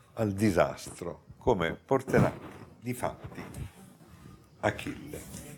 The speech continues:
L'unico eroe poeta dell'Iliade e dell'Odissea, e canta i canti epici, cioè forse le sue stesse vicende, accanto a Patroclo sulla riva del mare.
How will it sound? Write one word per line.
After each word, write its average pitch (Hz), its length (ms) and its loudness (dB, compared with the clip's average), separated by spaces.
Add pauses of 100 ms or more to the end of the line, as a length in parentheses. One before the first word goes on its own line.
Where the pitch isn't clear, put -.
L'unico 143 480 6
eroe 143 480 12
poeta 147 880 8 (380)
dell'Iliade 120 1300 6
e 113 60 6
dell'Odissea, 101 1000 6
e - 240 -2
canta 107 640 6
i 101 200 0
canti 113 600 4
epici, 110 760 4
cioè 107 240 6
forse - 880 2 (640)
le 92 220 2
sue 101 160 2
stesse 98 480 2
vicende, 143 840 2 (840)
accanto 123 580 6
a 101 80 10
Patroclo 143 920 6
sulla 113 260 6
riva 110 220 6
del 98 180 2
mare. 80 520 -4